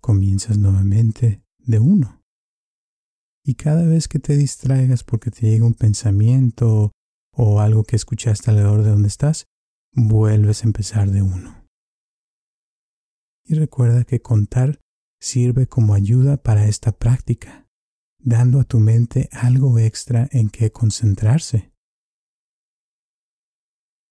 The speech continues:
No es una competencia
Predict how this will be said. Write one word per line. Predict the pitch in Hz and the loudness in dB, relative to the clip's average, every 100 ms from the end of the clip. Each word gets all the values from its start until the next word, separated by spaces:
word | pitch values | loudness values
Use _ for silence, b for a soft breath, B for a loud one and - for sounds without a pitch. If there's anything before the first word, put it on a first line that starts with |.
| _ _ _ _ _ _ _ _ _ _ _ _ _ _ - | _ _ _ _ _ _ _ _ _ _ _ _ _ _ -8
No | 131 147 165 | -2 0 2
es | 160 - | 0 0
una | 147 | 0
competencia | - 120 104 110 - 131 139 - 107 104 107 | 0 -2 0 -2 -2 -2 -2 0 -2 -2 -4